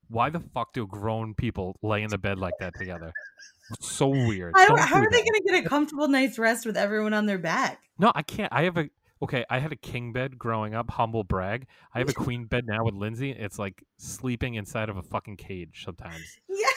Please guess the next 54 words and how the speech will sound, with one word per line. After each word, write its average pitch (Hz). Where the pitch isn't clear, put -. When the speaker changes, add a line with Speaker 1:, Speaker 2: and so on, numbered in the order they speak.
Speaker 1:
So 95
don't 139
give 131
me 101
that. 87
Speaker 2:
Yeah, 381
Speaker 1:
That 359
it's 240
Speaker 2:
I -
Speaker 1:
like, 320
Speaker 2:
mean, 339
I 254
Speaker 1:
"Oh, 233
we 156
Speaker 2:
thought 160
Speaker 1:
can 190
Speaker 2:
it -
was 160
Speaker 1:
just -
snuggle 170
on 185
up." 175
I'm 135
like, 110
"I 143
don't 170
wanna 95
be 117
next 95
to 117
you, 113
and 104
you're 87
probably 113
not 104
even 110
we-, 110
wearing 123
any 139
underwear. 87
That's 90
disgusting." -
Speaker 2:
Well, 330
it's 381
<laughs> -
it's 392
spo-, 392
I 359
thought 453
it 415
was 302
a 294
nice 247
moment. 214